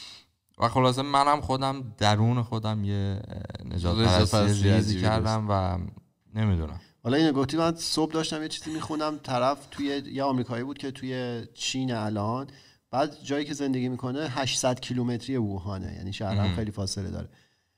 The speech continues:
Speaker 3: بعد ولی یه شرایط عجیب غریب بود، میگفتش که صبح می‌خواسته بره خرید کنه، سبزی بخره از بازار حالا نزدیک خونه. میگه صبح یکی اومد در زد،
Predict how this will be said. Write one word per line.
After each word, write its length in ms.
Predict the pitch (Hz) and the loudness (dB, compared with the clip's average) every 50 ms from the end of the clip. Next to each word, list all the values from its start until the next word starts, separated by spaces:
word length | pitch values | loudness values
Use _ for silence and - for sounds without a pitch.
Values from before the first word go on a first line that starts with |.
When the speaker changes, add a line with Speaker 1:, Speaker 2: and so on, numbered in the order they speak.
| _ _ _ _ - | _ _ _ _ -4
Speaker 3:
بعد 220 | - 131 165 165 147 | 0 0 0 0 0
ولی 180 | 135 151 185 | -2 -2 -4
یه 360 | 180 170 147 120 127 147 175 | -6 -6 -6 -4 -2 -2 -2
شرایط 360 | 170 - - 135 117 123 139 180 | -2 -2 -2 0 0 0 -2 -2
عجیب 320 | 160 147 135 123 123 117 | -2 -2 -2 0 -2 -2
غریب 260 | 113 110 107 127 135 | -2 0 0 0 0
بود، 120 | 120 107 101 | 0 0 -2
میگفتش 480 | 107 117 135 143 - 160 151 147 - | -2 -2 -4 -4 -4 -6 -6 -6 -4
که 340 | - 156 156 156 156 156 151 151 | -4 -4 -2 -2 -2 -2 -4 -6
صبح 460 | - - - 151 156 156 - - - | -6 -4 -2 0 0 -2 -2 -6 -8
می‌خواسته 340 | - 123 123 120 123 - 139 | -6 -4 -2 -2 -2 -2 -4
بره 220 | 139 147 147 147 131 | -4 -4 -4 -4 -2
خرید 340 | - 127 120 123 131 123 | 0 2 2 2 2 2
کنه، 260 | - 110 104 104 98 92 | 0 -4 -4 -4 -4 -4
سبزی 340 | - 110 110 107 101 110 | -2 -2 -2 -2 -2 -2
بخره 340 | 107 104 98 - 104 98 98 | -2 -2 -2 -4 -4 -4 -4
از 120 | 95 101 98 | -4 -4 -4
بازار 340 | 104 104 104 98 101 101 | -2 -2 -2 -2 -4 -4
حالا 260 | 101 98 98 95 98 - 107 | -4 -4 -6 -6 -6 -8 -6
نزدیک 440 | 101 104 104 92 - 104 95 - 101 | -4 -2 -2 -2 -4 -6 -8 -8 -10
خونه. 340 | - - 98 95 92 92 - _ _ _ _ _ _ _ _ _ _ _ _ - | -10 -8 -6 -6 -6 -8 -10 _ _ _ _ _ _ _ _ _ _ _ _ -6
میگه 180 | - 120 143 156 | 0 2 2 2
صبح 440 | 156 - - 165 170 175 175 - 147 | 4 4 6 6 6 6 6 4 2
یکی 240 | 160 165 160 - 175 | 2 2 2 2 0
اومد 260 | 160 156 156 160 151 | 2 2 2 2 4
در 240 | 151 143 147 160 156 | 4 4 4 4 4
زد، 500 | - 160 160 160 160 160 156 156 165 | 2 2 4 4 4 4 2 0 -4